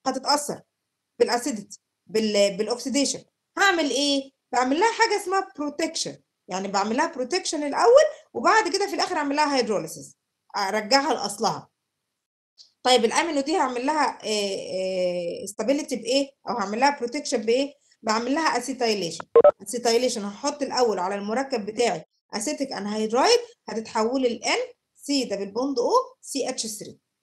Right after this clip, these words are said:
بعد كده أعمل الأكسيديشن بتاعتي، مش هتأثر على الجروب دي، هتأثر بس على الميثايل، خلاص حولتها لي كربوكسيليك،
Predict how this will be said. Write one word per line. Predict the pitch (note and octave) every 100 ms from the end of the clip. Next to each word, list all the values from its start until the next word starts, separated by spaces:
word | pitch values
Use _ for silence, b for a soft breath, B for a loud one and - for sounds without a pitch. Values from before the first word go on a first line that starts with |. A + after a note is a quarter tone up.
| _ -
بعد | F#4+ C5 F#4+ -
كده | E4+
أعمل | D4+ G4 F#4+
الأكسيديشن | E4 C#4 - D4 E4 C#4+ A#3+
بتاعتي، | C4+ F4 G4+
مش | F#4 C4+
هتأثر | B3+ - E4 - A#3
على | G3 G#3+
الجروب | G#3+ B3 D4 A#3
دي، | A#3 A4+ B4 B -
هتأثر | A#3+ - D#4 C#4
بس | A3+ C#4+ D4
على | G#3+ C4 C4
الميثايل، | A3+ A3+ D4+ A4 C#5+ - _
خلاص | A3 A#3
حولتها | - A3 G#3 G#3 C4
لي | B3
كربوكسيليك، | A#3 G3 - D#4 A4+